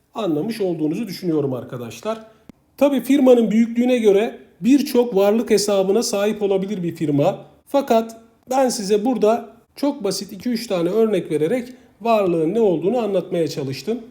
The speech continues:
Şimdi firmanın borçlarını ifade eden diğer bir hesap grubuna, yani liabilities hesap grubuna geçiyoruz. Liabilities neyi ifade ediyormuş hocam?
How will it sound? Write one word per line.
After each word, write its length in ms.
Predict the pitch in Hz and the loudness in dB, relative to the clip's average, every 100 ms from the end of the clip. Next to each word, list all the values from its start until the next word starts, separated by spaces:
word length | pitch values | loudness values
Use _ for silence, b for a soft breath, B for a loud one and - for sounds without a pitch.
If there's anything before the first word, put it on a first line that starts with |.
| - - _ _ _ | -20 -20 _ _ _
Şimdi 420 | - 330 269 208 | -2 2 2 2
firmanın 580 | - 294 269 240 247 190 | 2 4 6 4 2 2
borçlarını 640 | 240 277 - 240 254 269 | 2 0 -2 -2 0 2
ifade 520 | 277 - 208 190 180 | 0 0 0 2 2
eden 440 | 170 170 202 233 170 | 2 2 0 -2 -4
diğer 360 | 226 262 240 214 | 0 2 2 0
bir 100 | 196 | -2
hesap 460 | 190 185 220 - | -2 -2 -4 -4
grubuna, 480 | 208 196 202 208 214 B B | -6 -2 -2 -2 -4 B B
yani 380 | 202 220 240 214 | -2 0 -2 0
liabilities 840 | 185 190 202 262 240 226 226 226 | 2 2 0 -2 -2 -2 -2 -2
hesap 400 | 196 185 202 - | -4 -4 -4 -4
grubuna 300 | 185 170 165 | -4 0 0
geçiyoruz. 600 | 147 208 - 214 208 220 - b b 196 | 0 -4 -4 -2 -2 -4 -10 b b 0
Liabilities 600 | 226 226 226 - 214 170 | 0 2 0 -2 -4 0
neyi 180 | 190 233 | 0 0
ifade 280 | 226 220 | 0 -2
ediyormuş 360 | 220 214 214 202 | -2 -4 -4 -4
hocam? 340 | 208 208 226 | -4 -2 -4